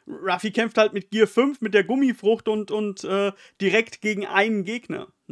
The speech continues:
Also ich glaub, die haben da nicht so die Möglichkeiten dafür. Ähm,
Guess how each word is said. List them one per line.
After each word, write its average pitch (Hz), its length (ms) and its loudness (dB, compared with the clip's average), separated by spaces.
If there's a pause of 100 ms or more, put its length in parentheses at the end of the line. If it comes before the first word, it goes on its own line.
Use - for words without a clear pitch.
Also 175 340 -4
ich - 180 -12
glaub, 190 200 -2
die 214 120 -4
haben 208 140 0
da 190 120 0
nicht 190 160 -6
so 185 120 -2
die 180 80 -4
Möglichkeiten 175 640 -4
dafür. 175 460 0 (320)
Ähm, 170 580 -2